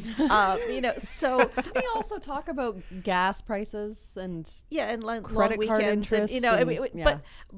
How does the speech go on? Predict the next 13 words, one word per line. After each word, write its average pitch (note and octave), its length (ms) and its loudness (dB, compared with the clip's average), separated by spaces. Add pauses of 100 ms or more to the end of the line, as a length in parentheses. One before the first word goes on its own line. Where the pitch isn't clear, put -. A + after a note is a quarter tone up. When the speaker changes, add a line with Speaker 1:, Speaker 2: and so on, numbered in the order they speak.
Speaker 2:
but, - 200 -6
you C#4 80 -4
know, A#3+ 140 0
she, C#4 300 -6 (360)
for - 180 -10
Notley, C4 640 -6 (180)
I B3 60 -2
mean, G#3+ 160 -6
Toronto's B3 440 -6
a A3 60 -4
hard G3+ 200 -4
enough A#3+ 260 -6
sell. D4 420 -6